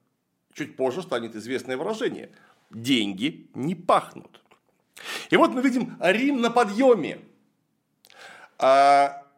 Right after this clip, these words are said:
республика, которая совсем недавно была, да, давайте так, чего греха таить, захолустьем Средиземноморья,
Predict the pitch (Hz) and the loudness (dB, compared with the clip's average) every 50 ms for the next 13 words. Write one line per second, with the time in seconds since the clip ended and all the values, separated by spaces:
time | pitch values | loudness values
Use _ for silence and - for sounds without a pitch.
0 | _ _ _ - 196 214 233 220 - - - 208 285 311 311 - 233 196 190 - | _ _ _ 0 2 4 4 2 0 0 0 4 6 6 6 4 2 -4 -4 -4
1 | - 117 90 71 - - _ _ _ _ _ _ _ _ - - 165 160 208 196 | -4 -4 -4 -4 -6 -12 _ _ _ _ _ _ _ _ -8 -6 -4 0 2 2
2 | 196 175 190 190 190 - 240 240 233 233 208 170 226 240 233 220 196 185 165 156 | 2 2 2 0 -2 -2 -4 -2 -2 -2 2 4 6 6 6 4 2 -2 -2 0
3 | 165 175 170 165 143 - - - - _ _ _ _ _ _ _ - 170 277 311 | 2 4 4 4 4 2 -4 -12 -20 _ _ _ _ _ _ _ 0 2 2 2
4 | 240 220 247 254 269 277 269 247 - 269 269 233 - - - - 233 254 233 247 | 2 2 2 2 2 0 -2 -2 -2 0 0 0 -2 -6 -10 -8 -6 -4 -4 -4
5 | 226 226 240 233 233 233 240 269 226 165 - - 147 170 240 240 240 262 254 262 | -2 -2 -2 0 0 0 0 0 -2 -6 -8 -4 0 2 2 2 2 2 2 2
6 | 302 311 277 - - - 277 285 247 220 - 247 240 240 254 233 247 240 254 247 | 2 2 0 0 -4 -6 -6 -4 -4 -4 -6 -4 -2 0 0 0 0 -2 0 0
7 | 247 247 254 277 277 247 196 139 110 80 | 0 2 2 2 0 0 -2 -4 -6 -8